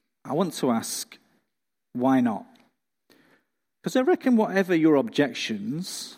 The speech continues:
whatever the barriers you have, however high the costs, they're not insurmountable. Remember verse four,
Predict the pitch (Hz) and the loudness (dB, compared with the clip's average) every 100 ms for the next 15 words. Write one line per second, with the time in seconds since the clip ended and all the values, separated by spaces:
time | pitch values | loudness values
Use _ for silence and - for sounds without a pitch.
0 | - 135 151 151 139 127 - 135 151 139 | -2 0 2 0 0 0 0 0 4 4
1 | 123 120 113 - 98 107 151 - - _ | 2 0 -4 -6 -10 -8 -10 -14 -20 _
2 | _ _ _ - 131 139 151 151 - 143 | _ _ _ -16 -2 -2 0 -2 -4 0
3 | 135 117 - - 107 - - - - - | 0 0 -6 -8 -10 -10 -16 -14 -12 -12
4 | - - _ _ _ _ _ _ _ _ | -12 -20 _ _ _ _ _ _ _ _
5 | _ _ _ _ _ _ 135 135 151 143 | _ _ _ _ _ _ -2 0 0 -2
6 | 123 - 120 113 110 104 95 87 - - | -2 0 2 2 -2 -6 -8 -10 -16 -20
7 | _ _ _ _ _ _ _ _ _ _ | _ _ _ _ _ _ _ _ _ _
8 | _ _ _ _ _ _ - _ 139 139 | _ _ _ _ _ _ -20 _ 2 4
9 | 120 131 123 - 127 110 101 | 4 2 0 -2 2 2 0